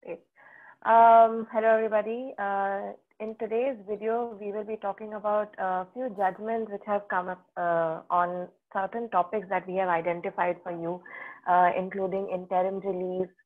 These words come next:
um, the pa-, the external member which has to be on the board of the committee, as well as, uh, some one more judgment which we will see over here.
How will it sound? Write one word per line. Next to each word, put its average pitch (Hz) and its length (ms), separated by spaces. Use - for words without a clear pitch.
um, 185 540
the 190 140
pa-, 170 200
the 196 280
external 220 440
member 190 360
which 202 180
has 185 240
to 196 80
be 185 160
on 185 160
the 185 80
board 180 300
of 175 100
the 185 80
committee, 175 640
as 190 260
well 196 260
as, 196 320
uh, 185 300
some 214 180
one 202 160
more 226 160
judgment 208 480
which 190 320
we 185 120
will 202 200
see 190 160
over 180 240
here. 165 220